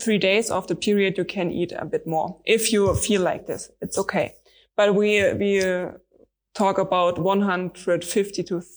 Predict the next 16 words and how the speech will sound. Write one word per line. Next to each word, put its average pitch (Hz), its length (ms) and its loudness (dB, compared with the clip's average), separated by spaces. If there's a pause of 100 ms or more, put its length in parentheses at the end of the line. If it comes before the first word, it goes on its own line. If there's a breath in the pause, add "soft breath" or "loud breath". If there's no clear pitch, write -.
(320)
three 196 260 2
hundred 175 440 -2
calories 165 420 -2
per - 180 -8
day. - 280 -10 (260)
That's 180 240 -2
okay. - 380 -4 (380 soft breath)
It 202 220 2
does 208 220 2
not 202 180 2
mean, 202 240 2
"Oh, 165 320 0
I'm 170 220 -2
going 175 360 -2
to, 170 360 -2
um, 156 320 -2